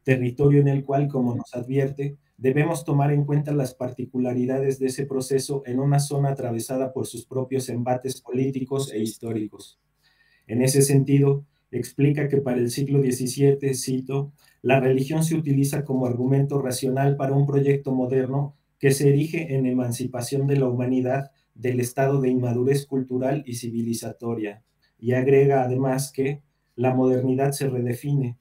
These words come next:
debido a que ya no es solo la proyección a futuro, sino una forma de gestión colonial, que además construye una retórica que oculta y mantiene en secreto la matriz colonial".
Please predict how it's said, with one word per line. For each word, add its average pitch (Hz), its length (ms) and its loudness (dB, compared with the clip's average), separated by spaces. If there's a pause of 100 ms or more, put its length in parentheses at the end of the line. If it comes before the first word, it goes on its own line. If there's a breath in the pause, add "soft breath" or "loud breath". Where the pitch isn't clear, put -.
(260 soft breath)
debido 139 500 4
a 123 120 -4
que 123 120 -4
ya 139 140 2
no 147 100 4
es 147 100 0
solo 147 260 2
la 135 160 4
proyección 123 560 -2
a 123 80 -6
futuro, 127 540 -6 (260)
sino 123 340 -2
una 151 220 2
forma 139 400 -2
de 123 100 -2
gestión 131 460 -4
colonial, 131 640 -4 (320)
que 120 120 -2
además 123 540 -2 (180)
construye 147 540 0
una 147 220 0
retórica 139 580 -2
que 135 100 -4
oculta 139 640 -2
y 123 100 2
mantiene 127 440 2
en 135 80 -2
secreto 127 500 -2
la 135 120 0
matriz 120 440 -4
colonial". 110 540 -6